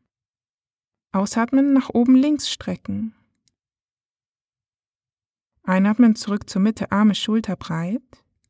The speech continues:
Ausatmen, Knie beugen, mit starkem Rücken nach unten tauchen, Vorbeuge, Uttanasana. Einatmen, linker Fuß weit zurück. Ausatmen, nach unten schauender Hund,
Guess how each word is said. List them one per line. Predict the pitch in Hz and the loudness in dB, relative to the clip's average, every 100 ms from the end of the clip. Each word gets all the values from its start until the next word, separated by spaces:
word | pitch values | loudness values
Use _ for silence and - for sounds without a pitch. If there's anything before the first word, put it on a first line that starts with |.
| _ _ _ _ _ _ _ _ _ _ _ - | _ _ _ _ _ _ _ _ _ _ _ -2
Ausatmen, | 277 - 240 190 180 | -2 -2 -2 -2 -4
Knie | - 220 220 | 0 4 4
beugen, | 185 180 180 214 254 240 | 2 -4 -2 2 4 4
mit | 185 | 2
starkem | - 202 240 220 | -4 -4 -2 -2
Rücken | 202 240 220 | -2 0 0
nach | 185 - | 0 0
unten | 208 240 240 | 0 2 0
tauchen, | 233 226 269 254 | 0 0 0 0
Vorbeuge, | - 269 - 185 180 185 - | 0 -2 -2 -4 -4 -6 -6
Uttanasana. | 269 - 240 220 180 180 - 180 175 180 190 _ _ _ _ _ _ _ _ _ _ _ _ - | -8 -4 2 4 2 -2 -6 -8 -8 -10 -14 _ _ _ _ _ _ _ _ _ _ _ _ -6
Einatmen, | 180 180 185 240 247 | -2 -2 4 6 6
linker | 208 202 185 | 4 0 -6
Fuß | - 220 214 - - | -6 -4 -2 -4 -10
weit | 170 170 | -10 -10
zurück. | - 180 226 - - - _ _ _ _ _ _ _ _ _ _ _ _ _ _ _ _ | -12 -8 -6 -6 -14 -20 _ _ _ _ _ _ _ _ _ _ _ _ _ _ _ _
Ausatmen, | 269 320 262 - 208 | -4 -2 -2 2 4
nach | 196 - | 2 0
unten | - 302 247 | -2 0 0
schauender | - 202 196 180 | 0 0 0 -2
Hund, | 196 220 240 - | 2 4 4 2